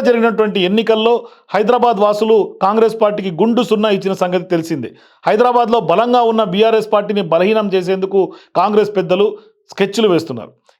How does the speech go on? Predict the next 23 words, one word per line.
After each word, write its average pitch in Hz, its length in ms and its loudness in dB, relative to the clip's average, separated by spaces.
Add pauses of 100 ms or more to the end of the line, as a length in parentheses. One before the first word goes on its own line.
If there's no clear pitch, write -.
ఈ 262 120 2
క్రమంలోనే 247 500 2 (300)
కీలక 233 300 0 (140)
నేతలను, 233 400 2 (300)
పలువురు 202 280 2 (100)
కార్పొరేటర్లను 214 720 0 (340)
కాంగ్రెస్లో 220 400 2 (100)
చేర్చుకునేందుకు 196 560 -2
సిద్ధమయ్యారు. 143 420 -4 (380)
ఇప్పటికే 262 280 2 (100)
కొందరు 220 300 2
కార్పొరేటర్లతో 214 680 0 (340)
కాంగ్రెస్ 220 380 2
నేతలు 190 320 0
మంత్రాలు 196 380 0
జరిపి 196 260 -2 (340)
చేరికకు 220 420 0 (100)
కూడా 220 180 4 (300)
వారు 170 200 0
సిద్ధమైనట్లు 185 540 -2
సమాచారం. 170 360 -2 (400)
బహిరంగ 220 420 2
సభల్లో, 220 340 0